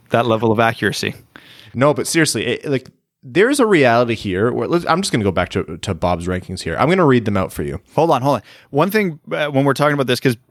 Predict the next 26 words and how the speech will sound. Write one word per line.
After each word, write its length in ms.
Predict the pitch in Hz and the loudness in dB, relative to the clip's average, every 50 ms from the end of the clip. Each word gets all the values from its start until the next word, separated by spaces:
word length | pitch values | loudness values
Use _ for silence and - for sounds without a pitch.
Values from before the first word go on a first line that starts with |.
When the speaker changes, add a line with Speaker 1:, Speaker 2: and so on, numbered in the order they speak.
| _ _ - | _ _ -2
Speaker 1:
uh, 140 | 147 131 123 | 0 2 2
one 160 | 120 139 180 214 | 2 2 2 2
thing 160 | 226 208 160 | 2 0 2
Bob 240 | 123 135 139 139 135 | 2 2 2 2 2
made 200 | 139 135 127 117 | 2 0 2 2
very 220 | 123 123 123 117 | 2 2 2 0
clear, 320 | - - 135 135 120 113 104 | 0 0 2 2 2 2 0
too, 300 | - - - 127 117 110 | -2 0 0 2 2 4
was 240 | 110 113 110 104 - - - - - | 2 2 0 0 -4 -10 -20 -14 -4
there 240 | - 135 160 180 185 | 0 2 2 2 2
is 140 | 185 160 151 | 2 2 2
a 100 | 160 151 | 2 2
top 260 | 135 - 127 120 - | 2 0 -2 -2 -4
three. 280 | - - 113 101 82 - _ _ _ _ _ _ _ _ _ _ _ _ _ _ _ _ _ _ _ _ _ _ - _ _ _ _ - | -8 -12 -12 -12 -12 -14 _ _ _ _ _ _ _ _ _ _ _ _ _ _ _ _ _ _ _ _ _ _ -20 _ _ _ _ -12
He, 300 | 143 131 143 165 175 - - | -6 -4 -4 -4 -4 -4 -6
he 160 | 156 147 143 | -4 -4 -2
said 300 | 131 - 151 143 131 117 | 0 2 2 2 2 2
that 180 | 127 120 120 127 | 0 0 -2 -2
there, 520 | 135 120 110 117 127 131 135 143 143 139 147 | -8 -10 -4 0 2 4 4 4 2 0 -2
these 520 | 143 151 147 131 110 120 143 165 175 160 | -6 -12 -16 -8 -4 0 0 0 0 0
three 260 | - - 165 160 160 147 | -2 -4 -2 0 2 2
have 180 | 147 147 123 | 2 0 0
separated 440 | - 147 131 - 147 131 131 131 127 | 0 -2 0 0 2 2 2 0 0
from 180 | - 143 131 127 | -2 -2 -4 -4
the 80 | 117 | -4
group, 360 | 107 101 107 113 123 135 - | -4 -4 -4 -2 -2 -2 -2